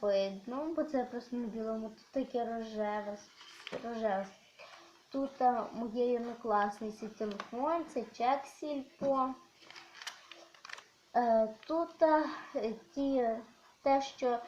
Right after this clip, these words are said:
мені моя однокласниця давала мені в листі, отут, а, я, е, в-, порізала, бо не вміщалося, і так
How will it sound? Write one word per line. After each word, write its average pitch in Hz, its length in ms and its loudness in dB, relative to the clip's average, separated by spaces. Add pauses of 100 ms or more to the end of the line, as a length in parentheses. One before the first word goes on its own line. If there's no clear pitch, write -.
(280)
мені 247 420 0 (280)
моя 247 260 4 (300)
однокласниця 247 1200 2 (100)
давала 233 840 2 (480)
мені 233 300 -2
в 208 80 -2
листі, 220 800 -4
отут, 240 540 -2
а, 220 100 4 (160)
я, 247 260 -4 (160)
е, - 120 -4
в-, 208 240 -8 (580)
порізала, 320 640 6
бо 302 160 0
не 294 140 0
вміщалося, 285 1080 2 (200)
і 214 420 -2
так 294 200 6